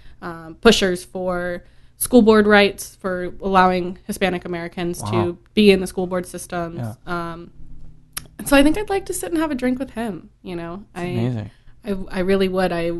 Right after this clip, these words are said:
Speaker 1: would like, he has so much wisdom. He was, like, he's the kind of guy who literally wore the same outfit every single day and
Speaker 2: Mm-hmm.
Speaker 1: drove this really shitty car and ended up, like,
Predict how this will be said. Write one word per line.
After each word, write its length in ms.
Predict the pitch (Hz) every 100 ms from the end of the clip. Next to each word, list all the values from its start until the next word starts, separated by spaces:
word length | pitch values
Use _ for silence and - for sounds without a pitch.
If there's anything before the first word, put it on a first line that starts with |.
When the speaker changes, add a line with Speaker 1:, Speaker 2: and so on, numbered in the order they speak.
| 165
Speaker 1:
would 200 | 196 185
like, 320 | 180 170 170
he 160 | - 226
has 100 | 208
so 120 | 226
much 200 | 202 190
wisdom. 300 | 180 175 175
He 120 | 175 185
was, 160 | 185
like, 180 | 180 160 - _ _ _ _ _ _ _ _ _ _ _ _ _ _ _
he's 260 | - 233 226
the 60 |
kind 220 | 247 233
of 60 | 220
guy 200 | 208 190
who 120 | 185
literally 300 | 185 196 202
wore 160 | 190 185
the 60 | 175
same 320 | - 185 190
outfit 340 | 170 180 180
every 220 | 175 170 175
single 280 | 175 170
day 460 | 180 233 233 220 208
and 100 | 185
Speaker 2:
Mm-hmm. 60 | 180
Speaker 1:
drove 280 | 185 175 175
this 220 | 175 -
really 220 | 180 170
shitty 340 | - 196 175
car 400 | 170 190 190 180
and 300 | 170 170 185 -
ended 240 | 185 214 240
up, 180 | 247 - - - 214
like, 340 | 190 175 -